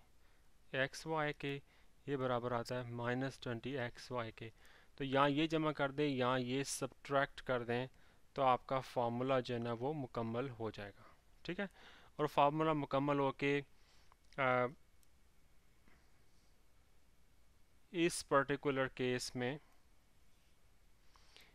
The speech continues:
ये आएगा टू एक्स प्लस फ़ाइव वाई का स्क्वायर बन जाएगा, और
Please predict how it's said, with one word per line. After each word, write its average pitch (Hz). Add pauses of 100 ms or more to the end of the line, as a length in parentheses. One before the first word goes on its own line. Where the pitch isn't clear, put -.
(180)
ये 135
आएगा 123 (800)
टू 139
एक्स 135
प्लस 127
फ़ाइव 123
वाई 117
का 120
स्क्वायर 127
बन 175
जाएगा, 160 (640)
और 117